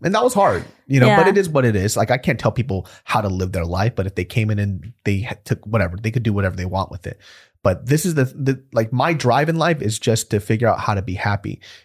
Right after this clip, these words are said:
Speaker 1: Now,
Speaker 2: The goal is to be happy.
Speaker 1: it's, the goal is to be happy. Now I just have to match my work ethic and drive with it, because right now I think I feel a little guilt because I'm, I'm playing a little too much and not working hard enough.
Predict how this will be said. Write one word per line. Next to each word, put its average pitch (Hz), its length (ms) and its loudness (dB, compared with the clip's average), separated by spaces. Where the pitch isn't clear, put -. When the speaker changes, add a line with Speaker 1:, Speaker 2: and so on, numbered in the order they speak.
Speaker 1:
Now, 98 240 2
Speaker 2:
The 185 80 0
goal 214 300 2
is 247 160 -2
to 220 160 -10
be 208 140 -6
happy. 180 360 -4
Speaker 1:
it's, 120 120 4
the 123 80 -2
goal 135 180 4
is 135 80 0
to 131 80 0
be 113 140 0
happy. 104 280 0
Now 110 220 2
I 110 80 4
just 107 180 -2
have 101 180 -4
to - 100 -2
match 104 360 0
my 92 200 -2
work 98 340 -4
ethic 98 320 -4
and 95 80 -4
drive 92 300 -4
with 90 220 -8
it, - 160 -2
because 95 240 -2
right 101 180 0
now 90 380 -2
I 98 60 -2
think 101 300 -6
I 107 80 4
feel 104 200 0
a 101 60 0
little 101 200 -2
guilt 101 300 -4
because 101 200 -6
I'm, 95 120 -4
I'm 117 80 -2
playing 110 300 -2
a 98 40 -4
little 98 200 -4
too - 180 -6
much 95 240 -4
and 95 100 -10
not 95 160 -6
working 85 280 -10
hard 85 240 -10
enough. - 340 -16